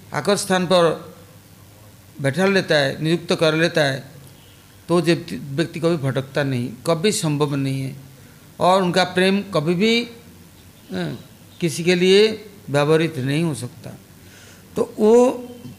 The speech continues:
प्रीति के द्वारा, रस के द्वारा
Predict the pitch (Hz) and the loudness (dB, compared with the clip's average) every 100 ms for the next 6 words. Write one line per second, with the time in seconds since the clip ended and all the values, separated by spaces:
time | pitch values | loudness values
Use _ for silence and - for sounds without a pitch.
0 | - - - - - - - - 165 - | -20 -20 -20 -20 -20 -20 -16 -6 -6 -2
1 | 220 208 208 156 165 175 185 160 160 196 | -2 4 2 4 4 6 6 4 2 -2
2 | - - - - - - - - 151 170 | -10 -20 -20 -20 -20 -14 -10 -2 0 0
3 | - 180 170 180 180 151 156 170 | 0 2 4 6 6 4 2 -4